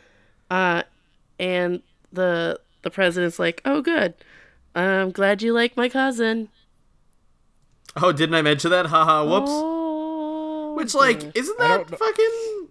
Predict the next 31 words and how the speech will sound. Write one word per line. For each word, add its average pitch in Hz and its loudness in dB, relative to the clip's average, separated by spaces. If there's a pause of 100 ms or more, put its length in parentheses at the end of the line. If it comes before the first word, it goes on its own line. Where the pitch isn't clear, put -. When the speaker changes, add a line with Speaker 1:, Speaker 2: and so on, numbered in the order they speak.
(340)
Speaker 3:
I 170 2
don't 202 2
know 196 4
why 180 4
it 185 6
was 180 0
Speaker 1:
Nepotism. - -2
Speaker 3:
such - -4
a - -2
Speaker 2:
Immoral? 175 -2
Speaker 3:
big 175 -2
deal. 147 -8 (2000)
I 170 -20
don't 160 -18
get 165 -16
it. 156 -20
Speaker 2:
It, 123 -14
I - -14
feel 208 -8
like - -8
that's - -6
immoral. 110 -6 (680)
Speaker 1:
And 185 -4
that's - -6 (340)
moral 185 0
oral? 214 -6 (640)
Speaker 2:
No, 139 4
oh, 135 4
that 131 2
show 120 -6
sucks. - -4